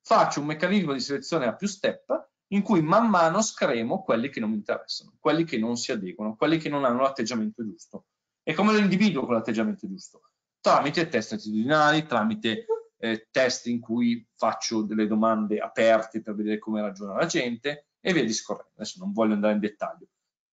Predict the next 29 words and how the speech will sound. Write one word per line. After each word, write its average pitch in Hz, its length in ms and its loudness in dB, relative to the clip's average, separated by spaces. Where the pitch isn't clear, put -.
E 269 120 -10
poi - 320 -20
con 147 140 0
un 180 160 0
quiz, 120 280 -4
con 117 120 -4
un 110 100 0
esame 101 260 0
finale. 95 380 -14
Solo 170 520 0
alla 220 240 2
fine 143 520 -4
faccio - 340 -6
colloquio 113 380 -4
individuale. 107 400 -4
E - 140 -20
questa - 280 -20
è, - 140 -20
diciamo, 107 440 -20
la 107 120 -20
componente 101 540 -20
fondamentale. - 640 -20
Come 285 200 0
faccio 160 640 0
in 180 180 -2
questo 170 240 0
caso 151 280 0
qua 170 280 4
praticamente 131 800 -2